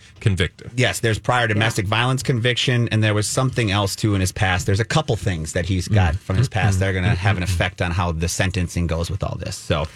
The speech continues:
Speaker 3: You know, and when you said it's not gonna be good for him, Bradley, it might not be good for him. I think it'll be very good for Britney Spears if he is, um,
Speaker 2: Oh, well,
Speaker 3: found guilty
Speaker 1: yeah,
Speaker 3: of
Speaker 1: and
Speaker 3: all the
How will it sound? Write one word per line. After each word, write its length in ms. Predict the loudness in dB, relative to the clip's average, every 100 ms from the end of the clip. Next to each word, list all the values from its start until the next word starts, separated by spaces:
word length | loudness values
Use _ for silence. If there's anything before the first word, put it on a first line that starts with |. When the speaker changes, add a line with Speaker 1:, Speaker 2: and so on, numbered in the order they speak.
| -12 -14 -8
Speaker 3:
You 140 | 0 2
know, 160 | 2 2
and 160 | 0
when 120 | 2
you 80 | 0
said 220 | 0 -2 -2
it's 180 | -4 -10 -4
not 180 | -2 -2
gonna 100 | -2
be 80 | -2
good 200 | -4 -6
for 160 | -4 -2
him, 180 | 0
Bradley, 320 | 0 0 0 -2
it 80 |
might 140 | 0 0
not 120 | 0
be 60 | 0
good 140 | -4 -4
for 120 | -2
him. 180 | 0 0
I 100 | 0
think 220 | -2 -2
it'll 120 | -2
be 120 | -2
very 320 | 0 0 0 -2
good 320 | -2 -2 -2
for 180 | -4 -4
Britney 340 | -2 -2 -2
Spears 680 | -4 -8 -8 -8 -10 -14 -12 -4
if 180 | -4 -2
he 220 | -2 0
is, 480 | 0 -2 -4 -10 -14 -8
um, 500 | -6 -4 -6 -10 -12 0
Speaker 2:
Oh, 60 | 2
well, 120 | 4
Speaker 3:
found 280 | 2 -2 -2
guilty 200 | 0 2
Speaker 1:
yeah, 120 | 2
Speaker 3:
of 60 | 2
Speaker 1:
and 80 |
Speaker 3:
all 160 | 2
the 40 | 2